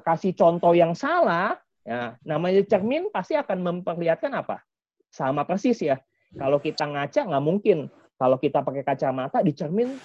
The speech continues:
"Oh, kacamatanya hilang." Nggak mungkin ya. Pasti apa yang nampak di cermin itu sama seperti apa yang kelihatan. Nah, demikian pula anak sama orang tua. Kalau orang tuanya suka marah-marah, suka ngambek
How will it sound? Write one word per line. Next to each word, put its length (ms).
"Oh, 200
kacamatanya 560
hilang." 440
Nggak 160
mungkin 520
ya. 160
Pasti 320
apa 320
yang 240
nampak 480
di 160
cermin 560
itu 240
sama 480
seperti 400
apa 240
yang 240
kelihatan. 800
Nah, 400
demikian 560
pula 320
anak 400
sama 240
orang 320
tua. 280
Kalau 320
orang 320
tuanya 400
suka 320
marah-marah, 960
suka 320
ngambek 680